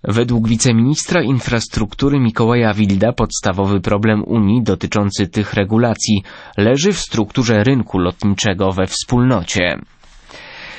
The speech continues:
Wiceminister Mikołaj Wild dodał, że największym wyzwaniem negocjacji w sprawie przepisów o jednolitej europejskiej przestrzeni powietrznej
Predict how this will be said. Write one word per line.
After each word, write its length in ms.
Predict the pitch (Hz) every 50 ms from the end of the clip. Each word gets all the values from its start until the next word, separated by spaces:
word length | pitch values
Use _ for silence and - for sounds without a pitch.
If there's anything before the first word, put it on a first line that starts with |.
| - - -
Wiceminister 680 | 117 113 - 123 104 107 117 147 160 - - 202 170 151
Mikołaj 440 | 127 113 - 135 139 139 123 107
Wild 340 | 95 101 104 123 147 151 - -
dodał, 440 | 107 113 107 101 90 98 117 135 127
że 200 | 101 98 92 92
największym 680 | 90 90 92 87 98 107 120 117 - - 151 131 110
wyzwaniem 640 | 90 107 110 98 101 98 127 135 120 87 73 80 87
negocjacji 760 | 92 90 82 95 87 - - 107 101 104 107 - - 151 131
w 120 | - -
sprawie 320 | - - 113 104 104 98
przepisów 720 | - - - 113 101 - - 110 98 - 147 156 - - - -
o 200 | 95 104 98 95
jednolitej 840 | 90 101 107 95 113 107 101 95 104 120 113 - 143 147 139 -
europejskiej 760 | - 117 104 104 101 95 - 104 104 110 - - - 135 127
przestrzeni 600 | - - 110 101 - - - - 113 104 107 107
powietrznej 760 | - 120 113 113 127 117 101 - - - 104 95 95 95 95